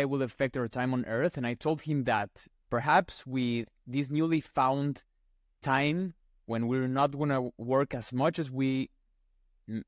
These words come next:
have worked in the past, there are estimates that A I will remove three hundred million people from their workforce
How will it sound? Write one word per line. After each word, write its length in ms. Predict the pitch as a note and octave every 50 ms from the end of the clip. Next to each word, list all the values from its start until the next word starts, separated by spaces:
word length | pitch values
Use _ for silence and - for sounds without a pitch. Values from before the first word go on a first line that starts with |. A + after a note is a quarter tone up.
| _ _
have 340 | - B2+ D3+ F#3+ F3+ D#3 C#3
worked 240 | D3 D3+ D3+ -
in 120 | D3 C#3 B2
the 80 | A#2
past, 420 | - - A#2 A2+ C3+ F#3 G#3+ - - _ _ _ _ _ _ _ _ _ _ _
there 120 | - B2+ B2+
are 80 | C3+ -
estimates 520 | D3 D#3+ E3 - - D#3+ D3+ D3 C3+ B2
that 160 | B2 A#2 A2+ - - -
A 160 | A#2+ C3+ C3+
I 120 | C3 C3+
will 280 | C3 B2 B2 C3 B2+ A#2+
remove 420 | B2 B2 A#2 A#2+ B2+ C3 C3 A#2+ -
three 260 | - - - C#3+ D3
hundred 400 | B2+ - D#3+ E3 E3 D#3+ C#3+ B2
million 600 | A#2+ A2+ A#2+ C3 D#3 F#3 G3 G3 F3+ C#3 A#2+ G#2+
people 300 | - C3+ C#3 B2 - B2
from 240 | - - A2+ G#2+ G#2
their 140 | F#2+ G2 G2+
workforce 840 | G#2+ B2 C3 C3+ B2+ - - - C3+ D#3+ G#3 D#4+ C4 - - -